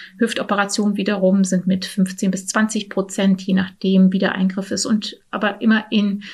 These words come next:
starker Abhängigkeit auch der Risikofaktoren. Das wird ein sehr wichtiges, ähm, Thema gleich sein, wenn wir das ansprechen, weil da sind natürlich die Stellschrauben, an denen man als Arzt, als behandelnder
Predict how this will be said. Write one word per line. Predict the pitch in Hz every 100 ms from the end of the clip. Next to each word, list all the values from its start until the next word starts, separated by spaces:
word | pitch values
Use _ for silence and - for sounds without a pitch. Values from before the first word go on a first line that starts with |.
| - -
starker | - 190 190 185 -
Abhängigkeit | 190 214 208 202 - - 214 202 -
auch | 196 -
der | 214 196
Risikofaktoren. | 208 202 208 - 185 185 - - 175 185
Das | 185 185
wird | 202 196 -
ein | 190 190
sehr | - - 208 190
wichtiges, | 226 - 226 220 - -
ähm, | 226 196 196 190 185
Thema | - 196 233
gleich | 233 220 226 -
sein, | 220 220 226
wenn | 220 196
wir | 214 202
das | 208 -
ansprechen, | 202 196 214 - 226 226 240 233 - - - - -
weil | 190 185 185
da | - 202 240 262
sind | 247 214
natürlich | 220 - 226 208
die | 190
Stellschrauben, | - - 214 220 - - 185 170 175 170 175
an | 190 180
denen | 185 175
man | 170 170
als | 190 180 -
Arzt, | 196 196 202 - - -
als | 196
behandelnder | - 190 190 196 190 190 180